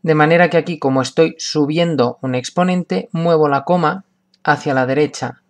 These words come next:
Como he subido uno, muevo una posición la coma, de manera que me queda cero coma setenta y nueve. Muevo la coma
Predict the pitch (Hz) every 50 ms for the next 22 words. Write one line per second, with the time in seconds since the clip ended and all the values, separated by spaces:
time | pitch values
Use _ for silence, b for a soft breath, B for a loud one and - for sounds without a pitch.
0 | _ _ - 127 127 135 139 135 - - 151 160 185 185 202 208 208 190 185 185
1 | 208 226 185 165 165 170 170 165 160 170 180 - _ - - 196 185 151 143 147
2 | 151 147 - 151 143 - 151 151 147 131 123 - 135 127 120 120 123 - _ _
3 | _ _ - 170 156 156 156 160 165 170 165 165 165 - 175 170 165 160 - -
4 | 143 135 139 151 165 - b b b b b b b b _ _ _ - 165 165
5 | 160 156 156 143 135 135 147 - - _ _ _ _ _ _ _ _ _ _ _
6 | _ _ _ _ _ _ _ _ _ _ - - - 156 131 135 131 127 127 127
7 | 135 151 151 131 120 113 - - _ _ - 147 143 143 135 131 127 120 123 123
8 | - 190 190 196 208 220 -